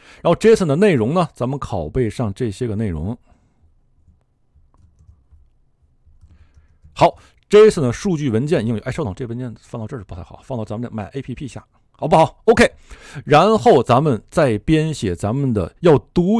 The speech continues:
要保存json数据的这个A P P data 类。好，试一试啊，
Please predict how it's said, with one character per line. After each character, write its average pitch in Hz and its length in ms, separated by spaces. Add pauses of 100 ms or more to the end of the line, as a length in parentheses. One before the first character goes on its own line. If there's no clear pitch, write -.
要 214 100
保 101 400
存 175 300
json 180 720
数 139 380
据 147 140
的 101 100
这 110 160
个 92 80 (100)
A 139 60
P - 140
P 120 80
data 151 300
类。 120 220 (840)
好， - 180
试 139 160
一 - 40
试 101 100
啊， 98 120